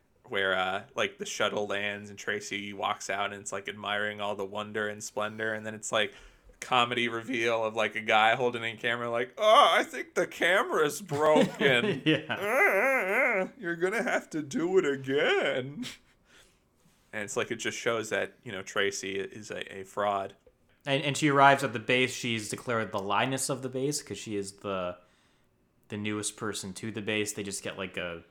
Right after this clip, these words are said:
Speaker 2: a Linus, like, from Peanuts Velcro badge attached to them.
Speaker 1: I like how they kept saying "from Peanuts."
Speaker 2: Yes, yeah, 'cause people would, would, kept getting confused.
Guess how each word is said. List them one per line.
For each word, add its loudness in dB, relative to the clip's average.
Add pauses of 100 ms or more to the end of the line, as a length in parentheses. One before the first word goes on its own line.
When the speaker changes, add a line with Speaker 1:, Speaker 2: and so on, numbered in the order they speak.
(140)
Speaker 2:
a -6
Linus, -4 (160)
like, -6
from -10
Peanuts -6
Velcro -2
badge 0
attached -8
to -8
them. -6 (440)
Speaker 1:
I -8
like -4
how -2
they 0
kept -4
saying -2
"from -10
Peanuts." -12
Speaker 2:
Yes, -2 (120)
yeah, -6 (140)
'cause -16
people -12
would, -12
would, -18
kept -18
getting -12
confused. -10